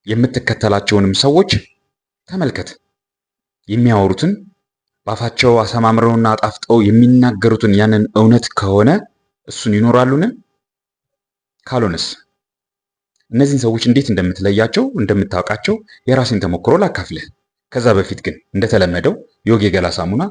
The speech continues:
ላለፉት ስድስት ዓመታት ሳዘጋጀው ስታጠብበት የነበረ ኤድብል ከሆኑ ለምግብነት የሚውሉ ዘይቶችን ወደ ሳሙና በመቀየር የማዘጋጀው ነው። ይህ ሳሙና ፋንሲ እንዲሆን እንዲወደድ በማለት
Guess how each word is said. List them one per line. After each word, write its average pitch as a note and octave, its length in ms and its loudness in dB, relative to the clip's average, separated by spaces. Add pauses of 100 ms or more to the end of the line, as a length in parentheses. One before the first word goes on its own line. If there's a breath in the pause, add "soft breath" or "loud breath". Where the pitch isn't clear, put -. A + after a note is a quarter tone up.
(140)
ላለፉት G2 320 -2
ስድስት F#2 300 -6
ዓመታት G2+ 300 0
ሳዘጋጀው A2+ 460 -2
ስታጠብበት G2+ 420 -2
የነበረ A2 320 -2 (160)
ኤድብል A#2 300 0
ከሆኑ G2+ 260 0 (120)
ለምግብነት G2 420 -2
የሚውሉ F#2+ 240 -2
ዘይቶችን G#2 400 -4
ወደ A2 140 0
ሳሙና G#2 280 0
በመቀየር A2 440 0
የማዘጋጀው C3+ 540 -2
ነው። D#3+ 100 -2
ይህ A#2+ 100 -2
ሳሙና C#3+ 280 0 (560 loud breath)
ፋንሲ B2+ 200 -6
እንዲሆን A#2+ 280 2
እንዲወደድ G2+ 480 0
በማለት A#2 380 0